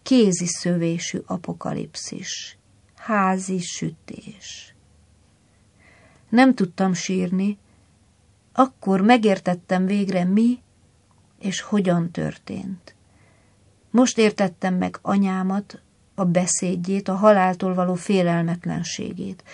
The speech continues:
A szemem kapaszkodni próbált. Ezek a fák nem lehettek akkor itt, túl vékonyak még. Nem látni, nem szagolni. Aztán már majdnem a táboron kívül egészen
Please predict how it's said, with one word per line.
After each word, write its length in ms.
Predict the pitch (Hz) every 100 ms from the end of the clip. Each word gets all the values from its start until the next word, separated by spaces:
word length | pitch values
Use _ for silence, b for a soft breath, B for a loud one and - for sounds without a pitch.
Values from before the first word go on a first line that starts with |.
| B B B
A 100 | 185
szemem 380 | 185 262 240 202
kapaszkodni 680 | 208 185 - - 170 165 170
próbált. 560 | 160 165 165 160 170 - B B B B
Ezek 300 | - 247 233
a 60 | 180
fák 320 | - 226 214
nem 180 | 233 247
lehettek 460 | 196 180 - 180
akkor 320 | 180 175 190
itt, 220 | 190 202 - B B
túl 220 | 262 247
vékonyak 600 | 214 226 180 170 165 -
még. 380 | 165 160 180 - _ _ _ _ _ _ _ _ _
Nem 240 | 214 220
látni, 460 | 202 175 180 - 170
nem 200 | 214 247
szagolni. 760 | - 185 180 170 - - 202 - _ _ _ _ _ _ _ _ _ _ _ b b b b
Aztán 640 | - 240 233 - 220 220 220 b b b
már 220 | 214 208 208
majdnem 520 | 208 247 285 247 202
a 180 | 185 175
táboron 580 | 254 233 202 185 180 180
kívül 420 | 220 220 180 175
egészen 720 | 185 185 190 180 190 196 202